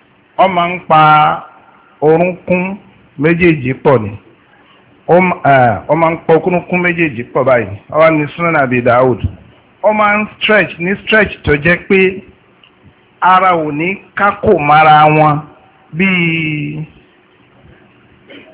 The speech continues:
la-, ìfẹ́ wìrí là ń pè ní àbí kí ni?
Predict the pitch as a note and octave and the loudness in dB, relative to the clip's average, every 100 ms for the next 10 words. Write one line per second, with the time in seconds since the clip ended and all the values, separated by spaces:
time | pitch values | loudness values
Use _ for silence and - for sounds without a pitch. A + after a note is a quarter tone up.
0 | _ _ - D3+ D3 - _ _ _ _ | _ _ -10 -10 -10 -14 _ _ _ _
1 | _ - - _ _ _ _ _ _ _ | _ -20 -20 _ _ _ _ _ _ _
2 | _ A#2+ A2+ D#3+ F3+ E3 C#3+ D#3 C#3+ C#3 | _ -20 -6 -4 -2 -4 -2 0 0 -2
3 | A#2+ A#2+ A2+ A2 A#2+ C#3 A#2 | -8 -6 -6 -8 -12 -10 -10